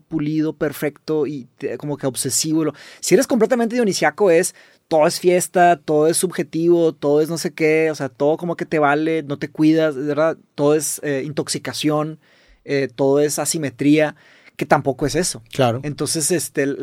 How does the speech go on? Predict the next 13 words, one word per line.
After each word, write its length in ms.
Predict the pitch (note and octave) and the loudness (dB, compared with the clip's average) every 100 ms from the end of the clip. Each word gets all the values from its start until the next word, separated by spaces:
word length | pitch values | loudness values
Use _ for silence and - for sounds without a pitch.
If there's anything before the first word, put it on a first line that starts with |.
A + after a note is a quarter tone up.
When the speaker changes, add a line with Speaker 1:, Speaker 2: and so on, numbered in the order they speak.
| D3 | -2
Speaker 1:
la 140 | E3 D3+ | 2 2
unión 500 | D#3 D#3 F3+ B3 G#3 | 2 0 2 2 2
de 80 | |
estas 300 | D#3+ - F#3 | 0 0 0
dos 400 | C#3 D#3+ A3 - - _ _ | 2 0 0 -8 -14 _ _
es 100 | D3+ | 2
lo 100 | E3+ | 4
único 260 | D#3 E3+ F3 | 4 2 -2
que 80 | C#3+ | -4
puede 300 | C#3+ C#3+ D3 | 0 0 0
forjar 840 | - - D3 C3 - C3+ C3 C#3+ | -6 -4 0 0 0 0 0 -2
un, 280 | D#3 C3+ C3 | -8 -8 -10
un, 240 | D#3 A#2+ | -14 -18